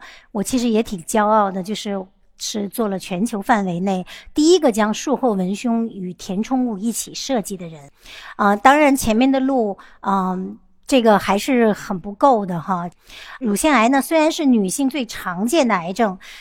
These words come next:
却也是治愈率最高的癌症之一。这术后女性她们在重生之后呢，呃，需要更多的能在不同生活场景下继续陪伴她们的衣物。比如现在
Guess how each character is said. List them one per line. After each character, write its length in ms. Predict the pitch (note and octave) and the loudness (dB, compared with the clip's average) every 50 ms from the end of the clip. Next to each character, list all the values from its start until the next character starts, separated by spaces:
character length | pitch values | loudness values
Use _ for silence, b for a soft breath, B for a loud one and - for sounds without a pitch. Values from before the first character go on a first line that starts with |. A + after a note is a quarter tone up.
| B B | B B
却 300 | B - - E4 C#4+ B3+ | B -2 2 4 4 4
也 200 | A#3 G#3+ F#3+ F3+ | 4 4 2 0
是 260 | F3 - - C#4+ C4 | 0 -2 -4 -4 -4
治 200 | A#3+ - - D#4+ | -4 -4 -2 0
愈 140 | D4+ D4 D4 | 0 2 2
率 160 | C#4+ D4+ C4+ | 2 0 -2
最 240 | - - D#4+ B3+ A3 | -2 -2 -2 -2 0
高 320 | - - D4+ D#4 E4 G4 G4 | 2 4 4 4 4 4 2
的 80 | E4+ B3 | 2 0
癌 220 | - F#3+ F3+ F3 | 0 0 -2 0
症 200 | F#3 A#3+ A3 G3+ | 0 0 0 0
之 180 | F#3+ - A#3+ A#3 | -2 -2 -4 -2
一。 320 | A3 A#3 A#3 A#3+ A#3+ - _ b b b b b b b | -2 -2 -2 -2 -4 -6 _ b b b b b b b
这 140 | - D4+ C#4 | -4 -4 -4
术 180 | - - G4 F#4 | -2 0 0 2
后 160 | - G4 E4 | 2 4 4
女 180 | C#4 B3+ G#3 F#3+ | 4 4 2 2
性 220 | - - C#4+ C4 | 0 0 0 0
她 100 | A3+ C#4 | 0 0
们 100 | C#4 B3 | 0 2
在 140 | B3+ C#4 B3 | 2 2 0
重 260 | - - G#3+ G3+ A3 | 0 0 -2 0 0
生 220 | A#3 D4 C#4+ C#4+ C#4 | 2 2 2 0 0
之 160 | C#4 C#4+ C4+ | -2 -4 -4
后 280 | - - - B3+ A#3+ G#3+ | -2 0 0 0 0 0
呢， 260 | G3 F3 E3+ F3 E3+ B B B B B | -2 -2 -4 -6 -10 B B B B B
呃， 240 | B - F#3 F#3 F3 E3+ | B -2 -2 -2 -2 -4
需 180 | - - - C4+ | -6 -4 2 2
要 140 | A#3+ A3 | 4 4
更 260 | G#3+ - D4+ C4+ B3 A#3 | 4 2 2 2 2 2
多 220 | D#4+ D4+ D#4 D4+ | 2 2 2 4
的 100 | C4+ A#3 | 4 2
能 180 | G#3 F#3+ F#3+ G3+ | 2 2 0 2
在 140 | A#3+ A3+ | 2 2
不 220 | A3 - - D#4+ - | 0 0 -2 -4 -4
同 260 | - - G#3+ G#3 C4+ | -4 -2 0 0 0
生 240 | C4+ - C#4+ C4+ B3+ | 0 0 0 0 0
活 100 | B3+ A#3+ | 0 -2
场 320 | A#3+ - - F#3+ F3+ G3 | -2 -4 -6 -4 -2 -2
景 160 | A#3 A#3+ F#3+ | -2 -2 -2
下 220 | F3 - A3+ G3+ G3 | -2 -2 -2 -2 -2
继 240 | - - D4+ C4+ A3 | -4 -4 -4 -4 -4
续 240 | - - F4+ D#4 | -4 -4 -4 -4
陪 240 | A#3+ - - F#3+ F#3 | -4 -2 -4 -2 0
伴 220 | F#3+ A3+ F#3+ F3+ D#3+ | 2 2 2 0 -2
她 160 | - G#3 F3+ | -4 -4 -4
们 120 | F#3 F#3 | -4 -4
的 60 | F#3 | -4
衣 220 | F#3 F3+ F#3+ G#3 G#3+ | -4 -4 -4 -4 -4
物。 260 | G#3+ G#3 F#3+ E3+ - B B B B B B | -6 -6 -8 -10 -14 B B B B B B
比 80 | B G3+ | B -6
如 80 | F#3 G3+ | -4 -4
现 260 | - - A#3+ A3+ G#3+ | -2 0 0 2 4
在 280 | B3 A#3+ G#3 F#3 F3+ | 4 4 4 2 0